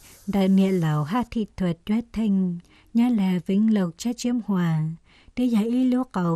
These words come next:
phụ trẻ uốn nà đại trời. Tê bé dùng nì.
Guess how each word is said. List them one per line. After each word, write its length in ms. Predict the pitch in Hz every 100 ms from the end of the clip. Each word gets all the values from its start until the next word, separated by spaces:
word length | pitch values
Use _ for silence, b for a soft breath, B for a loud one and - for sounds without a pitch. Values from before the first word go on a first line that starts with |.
| 165
phụ 120 | 220 202
trẻ 140 | -
uốn 320 | 180 185 175
nà 160 | 202 233 208
đại 160 | 226 208 - -
trời. 380 | 165 151 147 147 143 147 _ _ _ _ _
Tê 200 | - 233
bé 200 | 226 247 240
dùng 260 | - 180 175
nì. 320 | 170 160 151